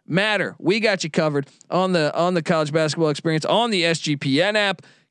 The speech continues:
Get all those. I'm on Twitter at the Colby D. Give me a follow. N C Nick's on Twitter at N C underscore N I C K. Give him a follow. Patty C is on Twitter at Patty C eight three one. Terrell Furman Junior. Right now,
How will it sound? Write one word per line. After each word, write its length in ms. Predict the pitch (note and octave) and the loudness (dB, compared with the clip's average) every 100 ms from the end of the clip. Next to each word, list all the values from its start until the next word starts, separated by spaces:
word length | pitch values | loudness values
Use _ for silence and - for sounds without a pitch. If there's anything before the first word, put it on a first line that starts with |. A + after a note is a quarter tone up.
| - | -2
Get 160 | G#3+ | 2
all 180 | G#3 G3+ | 2 2
those. 260 | G3+ G3+ F3+ | 2 2 2
I'm 200 | G3 G#3+ | 0 0
on 100 | F#3 | 0
Twitter 260 | E3 F#3+ E3+ | 0 2 0
at 80 | |
the 160 | D3 E3+ | 0 -2
Colby 340 | E3+ E3 D#3 | 0 0 2
D. 300 | D3 F3+ A3 | 0 2 0
Give 180 | G3 E3 | 0 0
me 80 | D3+ | 0
a 60 | C3+ | -2
follow. 500 | - G3+ G#3 G3+ F#3+ _ | 0 2 2 2 -2 _
N 160 | - F#3+ | -4 -2
C 160 | E3 | 0
Nick's 240 | E3+ F#3 F3 | 0 0 0
on 140 | E3 | -2
Twitter 240 | E3 E3 D#3+ | 0 2 2
at 80 | |
N 180 | C#3 E3 | 0 -2
C 240 | D#3 D#3+ D3 | 0 0 0
underscore 460 | D3+ C#3+ D#3 D3 | 0 0 0 0
N 220 | - F3+ G#3 | 0 0 0
I 140 | F#3 | 0
C 200 | D#3 D#3 | 0 -2
K. 240 | D3 D#3 | 0 0
Give 140 | C#3 B2+ | 2 0
him 160 | D#3 | 0
a 40 | E3+ | 0
follow. 300 | D#3+ D#3+ D3 | 0 0 2
Patty 320 | E3 F3+ F3+ | 0 0 0
C 160 | - D3 | 0 0
is 100 | C3+ | 0
on 140 | B2 | -2
Twitter 220 | C3+ B2 | 0 0
at 80 | A2 | 0
Patty 180 | C3 B2+ | -2 -2
C 160 | - | -2
eight 120 | B2+ A#2 | -2 0
three 120 | B2 | -2
one. 380 | C3+ G3 G3 E3 - - | 0 2 0 -4 -10 -10
Terrell 240 | - F3+ D#3 | -2 0 0
Furman 400 | - D#3+ D3 C3+ | 0 0 0 0
Junior. 520 | E3+ A#3 A#3 D#3+ B2+ _ _ _ _ _ _ _ _ - - _ _ - - | 0 2 2 0 -2 _ _ _ _ _ _ _ _ -20 -20 _ _ -10 0
Right 200 | F3+ A3+ | 0 2
now, 380 | A#3 A#3+ E3 | 2 2 0